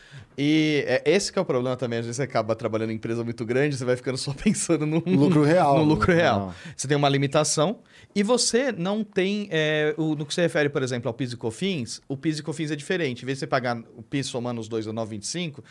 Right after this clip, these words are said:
Speaker 1: você vai pagar três ponto alguma
Speaker 3: Isso,
Speaker 1: coisa.
Speaker 3: é menor.
Speaker 1: É menor.
Speaker 3: É menor, é menor.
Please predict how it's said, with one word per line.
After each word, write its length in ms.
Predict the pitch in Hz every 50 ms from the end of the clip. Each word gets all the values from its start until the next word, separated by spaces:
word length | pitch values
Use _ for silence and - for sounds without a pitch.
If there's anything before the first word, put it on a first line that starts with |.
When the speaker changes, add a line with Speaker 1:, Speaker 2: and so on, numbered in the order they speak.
| - -
Speaker 1:
você 140 | - - 131
vai 60 | 123
pagar 260 | - 143 131 127 131
três 320 | 127 - 135 131 139 135 -
ponto 260 | - 143 135 120 135
alguma 240 | 120 120 127 131 120
Speaker 3:
Isso, 120 | 117 117 120
Speaker 1:
coisa. 360 | 113 104 98 98 - 101 104
Speaker 3:
é 40 | 107
menor. 380 | 113 113 107 104 101 98 95 -
Speaker 1:
É 100 | 117 120
menor. 320 | 120 131 139 127 110 101
Speaker 3:
É 40 | 95
menor, 180 | 92 90 117 104
é 40 | 101
menor. 240 | 104 104 101 92